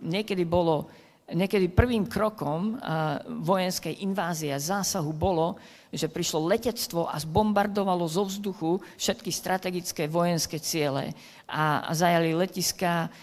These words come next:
a vojenské základne a eliminovali nejaké energetické zdroje a tak ďalej. A toto, táto vojna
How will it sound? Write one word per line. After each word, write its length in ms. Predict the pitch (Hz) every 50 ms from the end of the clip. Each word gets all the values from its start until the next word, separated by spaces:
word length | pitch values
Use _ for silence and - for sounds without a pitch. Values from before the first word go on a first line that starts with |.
| - - - -
a 380 | - 151 156 156 151 139 139 - - - -
vojenské 460 | 165 185 180 180 185 170 - - 180
základne 800 | 160 170 165 170 - - 180 165 165 165 170 165 160 151 156 156 - - - - - - _ -
a 440 | - 151 156 151 151 147 147 151 - - - - - - 185
eliminovali 640 | 208 196 196 185 185 180 175 165 165 160 156 160 160
nejaké 400 | 151 151 156 - 165 151 147 - -
energetické 680 | - 170 175 175 175 170 160 - - - - - 170
zdroje 360 | 160 156 156 160 156 151 151 -
a 120 | - - 170
tak 180 | - 165 156 156
ďalej. 360 | 151 135 139 143 - - 156 - - - - - - - - - - - - - - _ - 165
A 240 | 165 160 160 156 156 156 -
toto, 580 | - 208 196 202 - - 190 170 147 175 175 175
táto 320 | - 190 190 - - 175
vojna 320 | 160 175 175 175 170 160